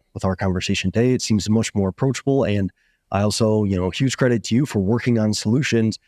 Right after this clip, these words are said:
to be like, "Hey, if you don't have this crazy background, or even if you do, this is a really good place to start," and kind of working on that one-stop shop for people wanting to learn that stuff. So thank you so much for, for coming on today.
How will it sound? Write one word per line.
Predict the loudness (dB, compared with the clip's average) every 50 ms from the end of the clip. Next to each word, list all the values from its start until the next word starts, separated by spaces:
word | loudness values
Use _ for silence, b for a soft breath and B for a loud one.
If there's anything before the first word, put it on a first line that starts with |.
| _ _ _ _
to | -6 -4
be | -2 0 0
like, | 0 0 -2
"Hey, | -2 -2 -4 -4 -6 -12 _ _ _ _ _ _ _ _
if | -8 -4 -2
you | -2 0
don't | 2 2 2 2
have | 0 0 0
this | 0 -2 -4
crazy | -4 -2 0 0 0 0 0 -2
background, | 0 -2 -2 -2 0 0 0 0 0
or | -2 -2 -4 -4 -4
even | -4 -2 0 0
if | 0 0
you | 0 0
do, | 0 0 0 0 -2 -4 -8 _ _ -4
this | -2 -2 0 0
is | 0 0
a | 0 0
really | 0 0 0 0 2 2
good | 0 0 -2 -2
place | -2 -2 -2 -2 -4 -6
to | -8
start," | -6 -2 0 0 2 2 0 -2 -6 _ _ _ _ _ _ -2
and | 0 0 0 0 -2 -4 _
kind | -4 -2 -2 0
of | 0
working | 0 -2 0 0 0 0 2
on | 2 2 2 2 0 0 -2 -4 _ _ _ -2
that | 0 0 0 0
one-stop | 0 2 2 2 2 0 0 0 0 0 0
shop | -2 -2 0 0 0 -2 -2
for | -2 -2 0 0 0 -2 -4 _
people | -4 -2 0 0 2
wanting | 2 2 2 0 0
to | 0 0
learn | 0 0 0 0
that | -2 -2 -4
stuff. | -6 -4 -4 -4 -4 -4
So | -2 -2 -2 -2 -2 -4 _ _ _ _ _ _ _ _ -2
thank | -2 0
you | 0 0
so | 0 0 0
much | 2 2 0 0 -2 -2
for, | -2 0 0 0 0 -2 -4 -6 _ -8
for | -6 -4 -2
coming | 0 0 0 0 0
on | 0 -2 -2
today. | -4 -6 -6 -6 -6